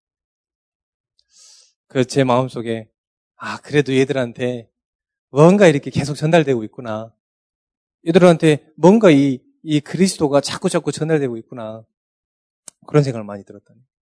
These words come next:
이번 주에도 어김없이 또 그 두 렘넌트하고 다녀왔습니다. 가서 말씀 잘 안 듣습니다.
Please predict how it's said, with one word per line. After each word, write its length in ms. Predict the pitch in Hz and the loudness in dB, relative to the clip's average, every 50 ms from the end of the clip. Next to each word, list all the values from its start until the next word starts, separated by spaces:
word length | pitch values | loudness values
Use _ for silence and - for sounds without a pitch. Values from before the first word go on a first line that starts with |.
| _ _ _ _ _ _ _ _ _ _ 131 | _ _ _ _ _ _ _ _ _ _ -12
이번 240 | 123 120 143 156 | -8 -6 -6 -6
주에도 260 | 147 147 147 139 131 127 | -4 -4 -6 -4 -6 -6
어김없이 680 | 131 143 143 139 135 120 - - 156 160 175 185 _ _ _ _ _ _ _ _ _ _ _ _ _ _ _ | -8 -8 -10 -10 -12 -12 -12 -12 -10 -10 -12 -12 _ _ _ _ _ _ _ _ _ _ _ _ _ _ _
또 340 | 120 120 117 113 117 127 _ _ _ _ _ _ _ _ _ | -14 -14 -14 -14 -14 -18 _ _ _ _ _ _ _ _ _
그 400 | _ _ - 110 104 104 104 - _ | _ _ -14 -12 -12 -14 -16 -18 _
두 240 | - - 123 113 107 - _ _ _ _ _ | -16 -12 -12 -12 -12 -14 _ _ _ _ _
렘넌트하고 680 | 117 120 123 117 113 - _ - - 107 _ 107 104 _ _ _ _ _ _ _ _ _ _ | -14 -12 -12 -14 -18 -20 _ -20 -20 _ _ -20 _ _ _ _ _ _ _ _ _ _ _
다녀왔습니다. 540 | - 120 113 110 101 - - _ 120 _ _ _ _ _ _ _ _ _ _ _ _ _ _ _ _ _ _ _ _ _ _ _ _ _ _ _ _ _ _ _ _ _ _ _ _ _ _ _ _ _ _ _ | -20 -20 -20 -20 -20 -20 -20 _ _ _ _ _ _ _ _ _ _ _ _ _ _ _ _ _ _ _ _ _ _ _ _ _ _ _ _ _ _ _ _ _ _ _ _ _ _ _ _ _ _ _ _ _
가서 240 | _ - 123 - 139 | _ -10 -8 -6 -4
말씀 240 | 127 131 147 180 165 | -4 -6 -6 -8 -10
잘 140 | - 135 113 | -10 -8 -8
안 120 | 98 113 | -8 -8
듣습니다. 540 | 127 151 - - 151 120 - - 120 - | -10 -14 -14 -16 -18 -20 -20 -20 -20 -20